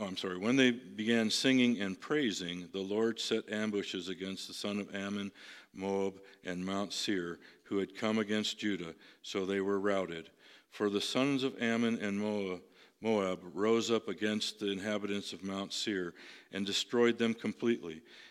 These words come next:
And when they had finished with their, finished with the inhabitants of Seir,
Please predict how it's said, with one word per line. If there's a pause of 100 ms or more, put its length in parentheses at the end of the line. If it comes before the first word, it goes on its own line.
(120)
And
when
they
had
finished
with
their, (1040)
finished
with
the
inhabitants
of
Seir,